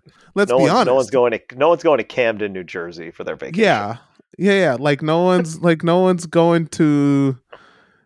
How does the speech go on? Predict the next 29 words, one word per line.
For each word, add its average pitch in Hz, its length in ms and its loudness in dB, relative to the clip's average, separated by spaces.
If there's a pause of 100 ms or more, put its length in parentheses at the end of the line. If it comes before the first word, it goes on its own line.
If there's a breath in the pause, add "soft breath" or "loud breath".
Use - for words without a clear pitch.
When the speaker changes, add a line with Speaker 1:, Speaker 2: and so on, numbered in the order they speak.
(240 loud breath)
Speaker 1:
I 151 60 0
mean, 151 180 0
do 165 120 -2
people 165 200 2
do 151 160 0
go 135 120 2
to 104 60 -6
Detroit? 98 480 -8
But 120 100 -4
I 123 60 2
would 123 140 2
assume 143 280 2
that 127 120 0
there's 120 160 2
a 120 60 0
time 131 500 0
in 117 100 0
our 123 160 2
life 127 480 0
where 117 160 2
people 123 260 2
did 127 140 0
not 160 220 -2
go 110 100 -2
to 92 60 -8
Detroit 95 400 -8
for 85 100 -10
a - 40 -10
vacation, - 480 -14